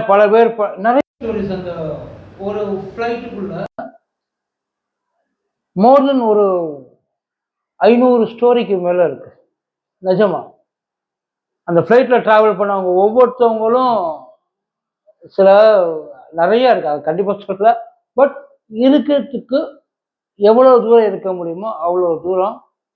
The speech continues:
முடிஞ்ச அளவுக்கு சந்தோஷம். எப்போ முடியும்னு தெரியாது நமக்கு. நமக்கு எப்போ முடியும்? நம்ம, நம்மளாம் நினைச்சுக்கிட்டு இருப்போம், லாங் டேர்ம்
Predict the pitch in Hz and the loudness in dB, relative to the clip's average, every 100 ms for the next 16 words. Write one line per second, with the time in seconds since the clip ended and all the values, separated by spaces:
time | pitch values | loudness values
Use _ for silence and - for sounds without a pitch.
0 | _ _ _ _ 254 277 262 220 180 175 | _ _ _ _ 2 4 4 4 4 2
1 | 160 - 233 - _ _ _ _ _ _ | 0 -6 -12 -12 _ _ _ _ _ _
2 | 220 226 214 175 185 214 277 226 220 247 | -2 2 0 0 -2 0 0 0 0 0
3 | 233 220 180 175 165 147 127 117 _ _ | -2 -4 -8 -6 -4 -4 -10 -18 _ _
4 | _ _ _ _ _ _ _ - 165 196 | _ _ _ _ _ _ _ -6 -2 0
5 | 233 233 214 214 214 233 226 233 254 214 | 0 -2 -2 0 0 -4 -2 -2 -2 -2
6 | 202 180 - _ _ _ _ _ _ _ | -4 -6 -10 _ _ _ _ _ _ _
7 | _ _ _ 139 175 269 247 262 269 269 | _ _ _ -2 2 4 2 0 -2 -2
8 | 247 226 165 170 233 254 - 233 233 | -2 0 2 4 2 0 -2 0 0